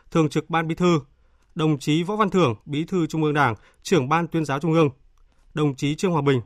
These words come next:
Phó Thủ tướng Chính phủ, đồng chí Nguyễn Thiện Nhân, Bí thư Thành ủy thành phố Hồ Chí Minh.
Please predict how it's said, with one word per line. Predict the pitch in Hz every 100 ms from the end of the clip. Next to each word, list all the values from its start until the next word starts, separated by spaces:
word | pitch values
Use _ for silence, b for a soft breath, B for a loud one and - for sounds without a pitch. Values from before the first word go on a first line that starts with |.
| _
Phó | - 131
Thủ | 165 147
tướng | 131 135
Chính | 185
phủ, | 190 139 - _ _ _ _ _ -
đồng | 156 147
chí | 135 156
Nguyễn | 196 233
Thiện | 180
Nhân, | 165 156 - b -
Bí | 185
thư | 226 202
Thành | 175 147
ủy | 131 107
thành | 123
phố | 113 131 165
Hồ | 143
Chí | 139
Minh. | 160